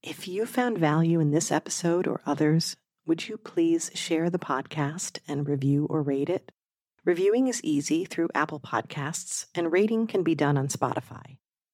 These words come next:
Sharing can be done any way you want. If you have a blog, I'd love to see it there. If you post on social media, please tag me at positively underscore Lisa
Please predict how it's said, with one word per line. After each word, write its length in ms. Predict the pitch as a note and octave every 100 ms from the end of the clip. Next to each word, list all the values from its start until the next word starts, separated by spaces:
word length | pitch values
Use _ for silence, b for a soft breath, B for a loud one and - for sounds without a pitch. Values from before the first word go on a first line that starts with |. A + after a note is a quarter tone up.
| _ -
Sharing 480 | - F3+ F#3+ B3
can 160 | B3+ A#3
be 100 | A3
done 300 | F3+ F3 F3+ -
any 220 | A3+ A#3+
way 140 | A3+ G#3
you 160 | G3
want. 260 | D#3+ - - _ _ -
If 160 | D#3 E3
you 60 |
have 100 | D#3
a 60 | -
blog, 540 | D#3 D#3+ F3 A3+ G#3+ -
I'd 140 | D#3 D#3+
love 120 | D3
to 60 | D3+
see 220 | - D3
it 100 | -
there. 380 | C3 - - -
If 160 | E3 -
you 60 | D#3+
post 360 | - F3 -
on 80 | D#3+
social 320 | - D#3+ D#3+
media, 480 | D#3+ E3+ A3 A#3+ B3+ _ _ _
please 320 | G3 G3 G#3
tag 340 | - E3+ D3
me 280 | D3+ E3+ B3+ -
at 300 | D#3+ B3 - -
positively 680 | - D3 E3 D#3+ E3+ F#3+ -
underscore 520 | D#3 D#3 E3 - F#3+
Lisa 440 | F3 D3+ - D3